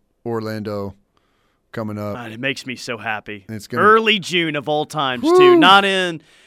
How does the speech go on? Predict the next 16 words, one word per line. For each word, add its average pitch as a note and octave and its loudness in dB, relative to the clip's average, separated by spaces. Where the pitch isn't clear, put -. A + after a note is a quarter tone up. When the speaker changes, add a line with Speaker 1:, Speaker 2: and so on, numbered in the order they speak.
Speaker 2:
you G#3+ -4
know, F#3+ 4
the D3+ -2
spring, F#3 2
maybe E3+ 2
some D3 -8
cooler E3+ 0
months. D#3+ 0
It's - -10
not A#3+ 4
July F3 4
or D#3 2
August D3 0
per E3+ -2
se, E3 2
but C#3 0